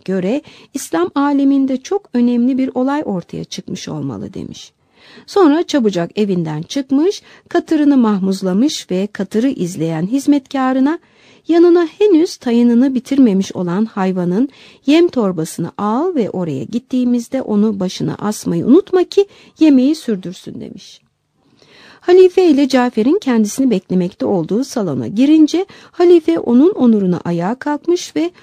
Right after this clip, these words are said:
onu yanına oturtmuş. Bu ayrıcalığı asla Ebu Yusuf'tan başkasına göstermezmiş. Sonra ona,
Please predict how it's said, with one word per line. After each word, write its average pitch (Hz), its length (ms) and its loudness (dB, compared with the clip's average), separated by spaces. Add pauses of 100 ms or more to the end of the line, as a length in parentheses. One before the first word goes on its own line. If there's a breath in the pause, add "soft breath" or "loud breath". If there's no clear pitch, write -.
(180 soft breath)
onu 330 260 6
yanına 185 260 2
oturtmuş. - 680 -18 (420 soft breath)
Bu 359 100 2
ayrıcalığı 196 680 0
asla 262 520 -4
Ebu 185 280 -2
Yusuf'tan 190 640 -4
başkasına 180 540 -8
göstermezmiş. 254 1080 -4 (300)
Sonra 220 420 2
ona, 226 320 0